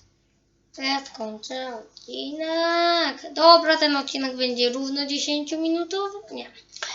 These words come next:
Dziewięć pięćdziesiąt, dobra. Teraz.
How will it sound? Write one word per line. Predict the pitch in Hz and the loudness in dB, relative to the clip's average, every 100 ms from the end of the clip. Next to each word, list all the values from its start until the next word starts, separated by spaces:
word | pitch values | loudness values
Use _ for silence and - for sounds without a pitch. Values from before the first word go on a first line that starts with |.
| - - - | -12 -18 -6
Dziewięć | 269 262 262 240 | -4 -2 -6 -8
pięćdziesiąt, | - 233 240 233 302 294 | -10 -8 -8 -6 -6 -2
dobra. | 240 233 220 - _ _ _ _ _ _ _ - - _ | -2 -2 -4 -6 _ _ _ _ _ _ _ -20 -20 _
Teraz. | - 226 214 | -8 -8 -8